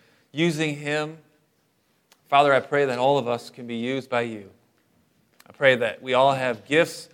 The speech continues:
we know we have them, that you, um, empower us through your Holy Spirit to use them to build up your church.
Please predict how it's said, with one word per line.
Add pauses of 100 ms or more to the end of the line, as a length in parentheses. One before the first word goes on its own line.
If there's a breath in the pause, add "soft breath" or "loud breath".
(240 soft breath)
we
know
we
have
them,
that
you, (500 soft breath)
um,
empower
us
through
your
Holy
Spirit
to
use
them
to
build
up
your
church.